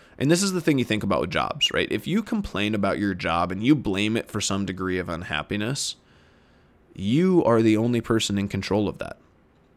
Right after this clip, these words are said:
Not your boss, not your job, not your family, not anything else. Your decisions, your choices. If you made good financial choices, you should be able to quit a job at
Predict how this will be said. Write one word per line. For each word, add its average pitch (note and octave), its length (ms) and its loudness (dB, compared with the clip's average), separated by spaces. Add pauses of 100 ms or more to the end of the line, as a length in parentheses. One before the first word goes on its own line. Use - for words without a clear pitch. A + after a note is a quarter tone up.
(100)
Not F#2+ 240 0
your D#3+ 120 6
boss, F#2 440 0
not E2+ 260 -2
your B2+ 100 -2
job, E2+ 500 0
not D#2 220 -4
your A2 80 -2
family, F#2+ 560 -4
not G#2+ 280 0
anything B2+ 460 -2
else. F2+ 320 -4
Your B2+ 560 4
decisions, G2+ 720 -2
your A2 240 4
choices. F#2+ 720 -2 (380)
If - 120 -8
you G#2+ 80 2
made A2 280 2
good B2+ 260 6
financial C3+ 420 2
choices, C#3+ 460 2
you E3 80 2
should E3+ 160 -2
be F3 80 6
able D#3 100 2
to C#3+ 60 2
quit D3 240 4
a D3 60 4
job A2+ 340 4
at E2+ 80 -4